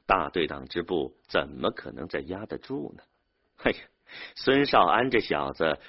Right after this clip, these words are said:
公然的不服从大队党支部的决定，简直是无法无天了。可是，在耕翻麦地之前，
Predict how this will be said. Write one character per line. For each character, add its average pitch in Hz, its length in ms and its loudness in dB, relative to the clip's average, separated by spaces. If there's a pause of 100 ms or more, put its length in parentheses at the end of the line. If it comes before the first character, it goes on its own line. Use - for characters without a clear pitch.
(140)
公 190 340 4
然 104 300 0
的 101 80 2
不 98 180 -2
服 85 160 -4
从 87 240 -6
大 82 300 0
队 85 180 -2
党 69 320 -10
支 - 100 -16
部 120 120 -4
的 76 120 -4
决 78 300 -2
定， 92 340 -2 (280)
简 73 320 0
直 85 140 -4
是 - 120 -4
无 76 300 -6
法 - 260 -8
无 - 140 -10
天 110 300 -6
了。 131 180 -12 (1300)
可 87 140 0
是， 80 300 0 (220)
在 90 180 4
耕 113 340 0
翻 104 200 2
麦 117 260 2
地 87 160 -4
之 101 180 -6
前， 73 460 -6